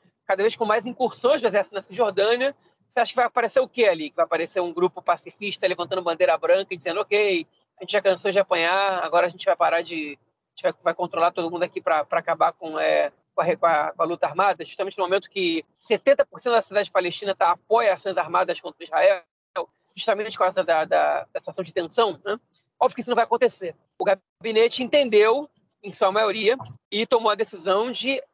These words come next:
apoiar a autoridade palestina a que ela se sustente ali. É, eu quero ver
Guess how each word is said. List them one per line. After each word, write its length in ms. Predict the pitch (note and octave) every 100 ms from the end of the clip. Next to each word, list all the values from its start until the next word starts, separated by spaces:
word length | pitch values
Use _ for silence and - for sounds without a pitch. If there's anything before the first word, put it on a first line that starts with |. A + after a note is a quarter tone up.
| -
apoiar 520 | - - D4 G#3 G#3+
a 100 | A#3
autoridade 420 | F#3+ F#3+ F3 F3
palestina 580 | - F#3 E3+ - F#3+ A3+
a 140 | G#3+
que 160 | - G3
ela 140 | F#3+
se 180 | - -
sustente 680 | _ - - A3+ G#3 - - _ _
ali. 400 | F3 E3+ E3+ A#3+ - _ -
É, 420 | F#3 E3+ D#3+ D#3+ - - - -
eu 60 | -
quero 180 | A#3+ F3+
ver 240 | G#3